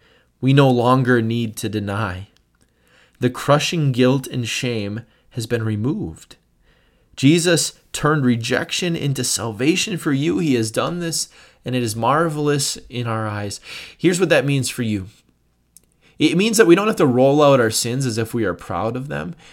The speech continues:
but we also don't have to pretend they don't exist. We don't have to pretend they don't exist and believe that we are, are perfect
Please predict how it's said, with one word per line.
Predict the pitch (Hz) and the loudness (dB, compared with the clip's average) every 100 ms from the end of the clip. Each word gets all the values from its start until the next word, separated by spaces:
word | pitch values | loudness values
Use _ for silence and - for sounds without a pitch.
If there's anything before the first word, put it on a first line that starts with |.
| - | -4
but | 127 | 2
we | 147 | 4
also | 175 208 196 | 4 2 2
don't | 143 147 147 | 2 0 -2
have | 147 135 | -6 -8
to | 131 | -8
pretend | 117 - 135 123 | -10 -6 -6 -4
they | 113 | -4
don't | 107 104 | -4 -4
exist. | 104 101 95 92 110 - - _ _ _ _ _ - | -6 -8 -8 -8 -10 -14 -14 _ _ _ _ _ -2
We | 131 | 2
don't | 175 | 4
have | 196 | 2
to | 190 | 0
pretend | 165 143 170 | -2 0 0
they | 160 | 2
don't | 135 143 | 2 2
exist | 131 110 131 - | 2 0 -2 -2
and | 123 110 | -4 -2
believe | 113 123 139 127 | 0 2 2 2
that | 95 | 0
we | 117 117 | 2 2
are, | 101 104 - | 2 0 -2
are | 101 | -6
perfect | - 151 147 - - - - - | -4 -2 -2 -2 -8 -8 -12 -14